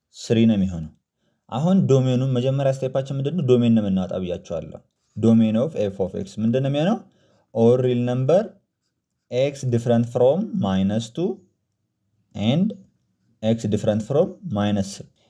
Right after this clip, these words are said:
አሁን domain of ፈንክሽናችን ምንድን ነው የሚሆነው? All real number x different from minus two and minus three ይሆናል ማለት ነው። ሁለተኛ ላይ የምናወጣው ኤክስ ኢንተርሰፕት እና ዋይ ኢንተርሰፕት ነው። ኤክስ ኢንተርሰፕታችን ምንድን ነው የሚሆነው?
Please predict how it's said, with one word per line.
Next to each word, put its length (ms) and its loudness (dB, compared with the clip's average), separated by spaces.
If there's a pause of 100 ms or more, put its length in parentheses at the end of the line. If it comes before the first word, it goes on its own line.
(200)
አሁን 200 2
domain 340 2
of 120 -2
ፈንክሽናችን 600 -4
ምንድን 240 -4
ነው 80 -6
የሚሆነው? 280 -2 (540)
All 240 4
real 280 0
number 400 2 (1120)
x 200 -6
different 460 2
from 340 2 (180)
minus 520 -2
two 200 -4 (500)
and 240 -2
minus 380 -4
three 160 -12
ይሆናል 240 -10
ማለት 280 -16
ነው። 140 -20 (680)
ሁለተኛ 420 2
ላይ 120 4
የምናወጣው 540 -2 (100)
ኤክስ 220 -4
ኢንተርሰፕት 420 -4
እና 160 -4 (240)
ዋይ 180 6
ኢንተርሰፕት 520 -4
ነው። 140 -8 (800)
ኤክስ 280 2
ኢንተርሰፕታችን 720 0
ምንድን 240 0
ነው 100 0
የሚሆነው? 300 -6